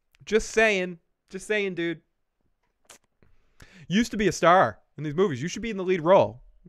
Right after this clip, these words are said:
You know? People do that. They do it. Even no matter what. No matter what. <laughs>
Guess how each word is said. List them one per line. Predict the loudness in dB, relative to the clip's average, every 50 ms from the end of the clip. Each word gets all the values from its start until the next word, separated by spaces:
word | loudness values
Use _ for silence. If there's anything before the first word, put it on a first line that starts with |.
| -20 -20 -20 -20 -20 -20 -20 -20 -20 -20
You | -18 -18 -18 -12 -8
know? | -8 -8 -8 -10 _ _ _ _ _ _ _ _ _ _ _ _ _ _ _ _ _ _ -8
People | -6 -6 -4 -4 -4 -6
do | -4 -6 -4 0
that. | 0 0 0 -2 -8 _ _ _ _ _ _ _ _ -4
They | -4 -2 -2
do | -2 -4 -4 -2 -2 -2
it. | -2 -2 -4 _ _ _ _ _ _ _ _ _ _ _ _
Even | -4 -4 -2 -2 -2 -4 -4 -8 -10 -16 _ -8 -4
no | -2 -2
matter | 0 2 2 4 4 2
what. | 2 0 0 0 0 0 _ _ _ _ _ -10
No | -4 -2 0 0 0
matter | 0 0 -2 -2 -2 -2 -2 -2
what. | -2 -2 -2 0 4 4 2 2 0 -10 _ _ _ -14
<laughs> | -10